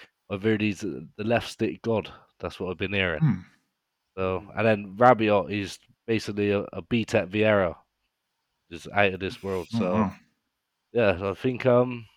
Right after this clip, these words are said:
Speaker 1: yeah, it, it was one of the best so far. I'll, I'll give it that. But to, to big up a player, I, um, I'm a lot like Joe. I do, I've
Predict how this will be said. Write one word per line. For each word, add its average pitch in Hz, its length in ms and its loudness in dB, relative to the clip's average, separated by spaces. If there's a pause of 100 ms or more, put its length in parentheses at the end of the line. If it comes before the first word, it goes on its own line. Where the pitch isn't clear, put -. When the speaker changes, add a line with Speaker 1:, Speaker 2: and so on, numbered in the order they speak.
(1200)
Speaker 1:
yeah, 151 220 2
it, 95 100 -10
it 104 480 -2
was 110 380 -6 (580)
one 147 180 6
of 135 120 0
the 135 80 2
best 135 320 6
so 127 180 4
far. 98 380 2
I'll, 92 260 -4
I'll 92 160 -4
give 101 220 -4
it 90 100 -6
that. 92 280 0 (720)
But 95 240 0 (640)
to, 123 260 2
to - 160 -2
big 143 260 4
up 139 180 8
a 123 60 -2
player, 110 420 4
I, 110 200 6
um, 104 400 0 (720)
I'm 113 100 0
a 120 60 4
lot 123 160 6
like 117 180 4
Joe. 120 220 8
I 110 60 6
do, 107 120 4
I've 113 280 4